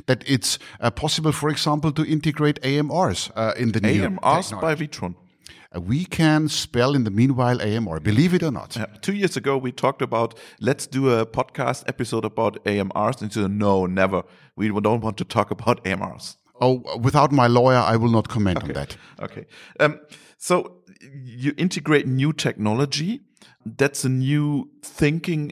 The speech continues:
Speaker 2: at Witron to think more about thirty years of the project, not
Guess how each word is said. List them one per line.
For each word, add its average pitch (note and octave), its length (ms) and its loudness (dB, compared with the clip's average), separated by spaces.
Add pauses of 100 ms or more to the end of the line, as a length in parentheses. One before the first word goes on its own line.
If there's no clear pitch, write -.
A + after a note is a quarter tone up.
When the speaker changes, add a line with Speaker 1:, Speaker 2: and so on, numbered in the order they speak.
Speaker 2:
at G#2 140 0
Witron C3 720 -6 (200)
to C3 120 -6
think C3+ 420 -4
more B2 680 2 (1000)
about A#2 440 2
thirty C#3+ 300 2
years A#2+ 340 2
of F#2+ 160 -8
the G2 60 -8
project, F2+ 460 -2
not G#2 220 -2